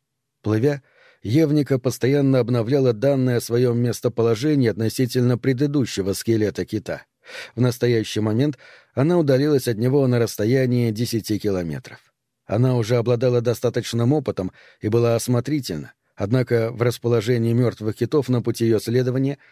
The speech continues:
не было никакой закономерности. У Евники всегда был только один шанс вовремя сориентироваться в обстановке, и она давно уже усвоила,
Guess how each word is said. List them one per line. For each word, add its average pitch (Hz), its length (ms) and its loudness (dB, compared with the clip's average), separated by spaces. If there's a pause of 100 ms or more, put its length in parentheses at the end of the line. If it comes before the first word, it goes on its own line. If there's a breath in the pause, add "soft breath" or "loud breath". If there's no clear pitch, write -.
(160 soft breath)
не 117 180 2
было 120 300 2
никакой 117 500 0
закономерности. 117 960 -2 (640 loud breath)
У 107 120 -2
Евники 151 540 2
всегда 123 460 0
был 139 180 2
только 131 400 2
один 110 320 0
шанс 135 420 -2
вовремя 131 460 2
сориентироваться 117 840 0
в 117 60 0
обстановке, 113 680 -4 (420 loud breath)
и 110 80 -2
она 127 240 2
давно 131 360 2
уже 98 180 -4
усвоила, 113 580 0